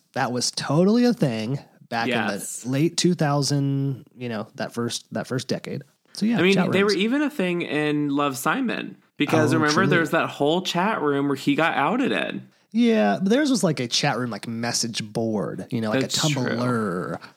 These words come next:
Speaker 2: It was
Speaker 1: And
Speaker 2: very
Speaker 1: this was
Speaker 2: Tumblr.
Speaker 1: more like, this was more like, uh, like, like a, like Omegle. Is that a thing still? Omegle.
Speaker 2: Omegle is still a thing, and I guess could be kind of like an Omegle, but it, I mean, also Tumblr was kind of like a chat room sometimes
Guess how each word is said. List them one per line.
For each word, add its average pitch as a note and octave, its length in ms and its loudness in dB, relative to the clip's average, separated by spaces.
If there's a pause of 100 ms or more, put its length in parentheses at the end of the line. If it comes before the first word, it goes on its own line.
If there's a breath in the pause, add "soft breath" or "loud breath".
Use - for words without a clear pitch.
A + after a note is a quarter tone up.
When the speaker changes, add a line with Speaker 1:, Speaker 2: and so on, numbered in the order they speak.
Speaker 2:
It C#3+ 60 4
was C3 260 2
Speaker 1:
And A#2+ 80 -2
Speaker 2:
very C3 120 4
Speaker 1:
this F#3 160 4
was G#2 160 4
Speaker 2:
Tumblr. - 140 2
Speaker 1:
more B2+ 140 0
like, G#2 580 -8
this F3 160 -2
was G3+ 140 2
more D3 180 2
like, A#2+ 320 -4
uh, G#2+ 220 -2
like, G#2 200 -8
like G#2+ 180 -6
a, G2 260 -4
like F#2 200 -10
Omegle. C3 600 -2
Is A#2+ 80 0
that C#3+ 100 0
a F#3 60 0
thing G3+ 240 0
still? G#3 480 0
Omegle. A2+ 540 -6
Speaker 2:
Omegle D3+ 460 4
is G3+ 80 0
still F#3+ 140 2
a E3+ 60 0
thing, D#3 360 2 (380)
and C#3+ 120 2
I D3 80 4
guess A3+ 360 0 (260)
could G3 160 2
be G3 80 0
kind F3 140 2
of D#3 60 2
like D3 100 2
an C#3 80 2
Omegle, B2+ 340 2
but B2+ 180 0
it, - 100 -8 (100)
I C#3+ 100 0
mean, D3+ 120 4
also F3+ 640 2 (100)
Tumblr G#4 280 2
was D4 100 0
kind C3 320 2
of F#3 80 0
like B3 180 -2
a B3+ 60 0
chat A#3+ 320 0
room A#3 560 0 (160)
sometimes A3 800 -2